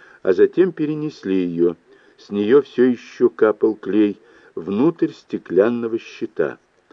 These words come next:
Затем к горловине присоединили шланг от мощного компрессора, пустили сжатый воздух, и каучук начал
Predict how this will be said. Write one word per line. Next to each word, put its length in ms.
Затем 480
к 40
горловине 760
присоединили 800
шланг 720
от 240
мощного 500
компрессора, 920
пустили 500
сжатый 560
воздух, 560
и 120
каучук 600
начал 560